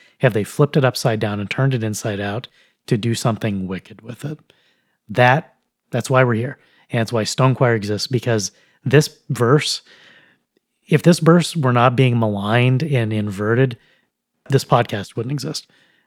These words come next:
We have done so many episodes where we refer to this because it is the key way in which Satan is attacking the church today.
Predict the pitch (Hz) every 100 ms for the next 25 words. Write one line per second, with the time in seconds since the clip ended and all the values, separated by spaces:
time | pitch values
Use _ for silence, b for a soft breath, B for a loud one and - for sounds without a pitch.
0 | _ 131 110 131 151 165 123 117 123 113
1 | 104 - 127 120 113 113 - 123 113 110
2 | 104 92 120 113 123 127 - 120 117 -
3 | 143 120 104 107 104 _ - 139 151 143
4 | b b b b b b _ - 120 120
5 | 120 110 110 - - 113 110 110 104 117
6 | 104 - 104 101 98 - 180 - - 139
7 | 151